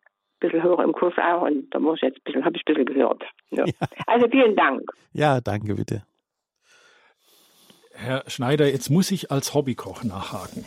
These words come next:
Speaker 2: Oh je, oh je, ja, ja, ich weiß. Gut.
Speaker 3: Also die Frage, die ich stelle, ist: Bei mir steht doch im Gewürzregal Thymian neben dem Basilikum und
Speaker 2: Ja,
Speaker 3: so weiter.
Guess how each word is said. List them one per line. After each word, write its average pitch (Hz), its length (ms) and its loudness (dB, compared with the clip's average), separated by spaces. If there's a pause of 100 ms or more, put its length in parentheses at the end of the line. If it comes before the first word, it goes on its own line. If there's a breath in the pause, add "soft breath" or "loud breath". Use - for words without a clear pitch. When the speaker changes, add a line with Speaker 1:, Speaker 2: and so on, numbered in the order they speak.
Speaker 2:
Oh 127 160 8
je, 87 400 2
oh 85 60 -10
je, - 320 -6
ja, - 80 -4 (140)
ja, - 300 -8
ich - 140 -10
weiß. - 360 -8 (1040 loud breath)
Gut. - 140 4
Speaker 3:
Also 143 200 -6
die 135 160 -4
Frage, 151 400 0
die 147 140 -2
ich - 80 -6
stelle, 143 260 0
ist: - 260 -2
Bei 151 100 0
mir 202 200 4
steht 185 240 -2
doch 147 80 0
im 156 120 2
Gewürzregal 131 760 0
Thymian 110 640 0
neben 147 260 2
dem 135 160 0
Basilikum 123 760 0
und 120 120 -2
Speaker 2:
Ja, 113 60 2
Speaker 3:
so 120 120 -4
weiter. 101 320 -10